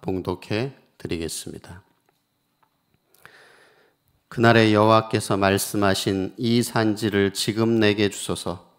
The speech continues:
당신도 그날에 들으셨거니와 그곳에는 아낙 사람이 있고 그 성읍들은 크고 견고할지라도 여호와께서 나와 함께 하시면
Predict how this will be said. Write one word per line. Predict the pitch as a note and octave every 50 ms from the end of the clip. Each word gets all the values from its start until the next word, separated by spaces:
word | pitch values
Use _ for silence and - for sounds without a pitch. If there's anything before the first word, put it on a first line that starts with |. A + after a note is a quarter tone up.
| _ _ _ _ _ _ _ _ _ _ _
당신도 | - A#2+ A2+ A2+ G#2+ - A#2+ A2 G#2+ A2 G#2+ G#2
그날에 | - - A2 G#2+ G#2+ G#2 G#2+ G#2+ G#2 G#2 G2+
들으셨거니와 | - - G#2 G#2 G2 - G#2 G2 - - - G2 F#2+ F#2+ F#2 F#2 F#2 F#2 F2+ G#2 G#2+ - - _ _ _ _ _ _ _
그곳에는 | - - G#2+ A2 A2 G#2 - G#2+ G#2+ G#2+ G#2+ G#2+ -
아낙 | - G2+ G#2 G#2 A2 G#2+ G2+
사람이 | - - - G#2+ G2+ G#2 G2+ G2+ G2 F#2
있고 | F2+ - - - - F#2 F2 F#2 - _ _ _ _ _ _ _ _ _ _ _ _ _
그 | - - A2+ A2 A2 A2
성읍들은 | - B2 A#2 A#2 A2+ A2 - - A2+ G#2 G#2 G2+ G#2 G#2+ -
크고 | - - - D#3+ D#3 D3+ C#3 C3 C3 C3
견고할지라도 | - - G#2+ G2 G2+ G2+ G2 G2+ G2+ F#2 F2+ - - - F2 F2 E2 - E2 D#2+ - - _ _ _ _ _ _ _ _ _ _ _ _ -
여호와께서 | A2 G#2 A2 A2 G#2+ G#2+ G#2+ - A2 - - G#2
나와 | G2+ G#2 G2+ G2+ G2+ G2+
함께 | G2+ G2+ - D#3 D#3 D#3+ D3+ - - D3
하시면 | B2+ G#2 F#2+ - - F#2 F2+ F#2+ F#2+ F2+